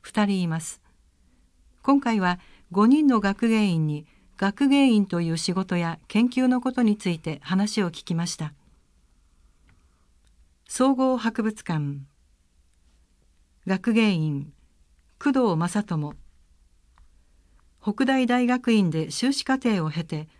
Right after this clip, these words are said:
昨年度は臨時職員、今年度からは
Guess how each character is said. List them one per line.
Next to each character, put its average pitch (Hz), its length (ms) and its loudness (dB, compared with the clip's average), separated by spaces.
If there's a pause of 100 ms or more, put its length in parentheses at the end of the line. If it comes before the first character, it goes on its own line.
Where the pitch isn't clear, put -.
(140)
昨 214 320 -2
年 240 200 4
度 170 140 0
は 156 220 -4
臨 202 260 2
時 214 140 -2
職 190 280 -4
員、 147 360 -2 (480)
今 277 240 4
年 277 200 6
度 214 120 2
か 190 120 -2
ら 170 120 -2
は 160 180 -6